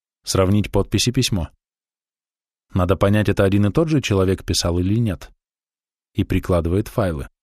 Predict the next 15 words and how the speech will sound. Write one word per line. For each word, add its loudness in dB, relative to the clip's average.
Письмо, 2
написанное 2
в -6
камере 2
перед 0
самоубийством, 0
и -2
контракт 0
с -2
бюро 2
Хайдегера. -4
Он 2
нажимает 2
на 2
«Отправить». -4